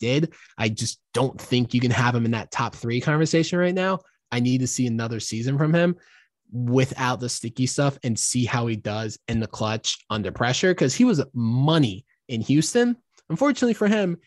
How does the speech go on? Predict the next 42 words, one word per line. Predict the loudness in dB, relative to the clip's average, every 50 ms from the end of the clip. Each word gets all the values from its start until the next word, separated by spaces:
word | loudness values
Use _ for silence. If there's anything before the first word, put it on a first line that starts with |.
| _ _
he's | -4 -2 -2 -2 -4
tied | -4 -2 -2 0 0 0 -2 _ -6
to | -8 -4
some | -2 0 -2 -2
pretty, | -2 -4 -2 -2 0 0
you | 0 -2 -2 -4 -2 -2 0 0
know, | 0 0 0 -2 -4 -6 -8 _ _ _ _ _ _ _ -6
not | -4 -2 -2 -2 0
some | 0 2 2
good | 2 2 2
<laughs> | 0 -2
stuff | -6 -4 -2 0 0 0 -2 -2
in | -4 -2
Houston | -2 -2 -4 -4 -6 -6 -6
during | -6 -6 -6 -6
that | -8 -8 -6
time. | -4 -2 0 0 0 0 -2 -4 -10 -20 -20 _ _ _ _
Need | 0 2 4 4 4
to | 2
see | 0 0 0 0
him | 0
do | 0 -2 -2
it | -2 -4
this | -6 -8 -8 -6
year | -6 -6 -6 -6
without | -6 -8 -10 -8 -6 -4 -4 -2 -2
the | -4 -4
sticky | -4 -2 -4 -2 0 0 0
stuff | 0 2 2 2 2 2 0 -2 _ _ -20 _ _ _ _ _ _
and | 0 2 2 2 2 0 _ _ _ _ _ _
in | -2 0 0
the | -2
big | -2 -2 -4 -4 -4 -4
lights | -4 -2 -2 -2 -2 -4 -4 -6 -6 -8 -8 -6 _
to | -2
help | 0 0 0 -2 -2 -2
change | -2 -2 -2 -2 -4
the | -4
narrative | -4 -4 -4 -4 -4 -2 0
around | 0 2 4 4
him, | 4 4 2
because | 0 2 2 4 4 6 4 4 2 -2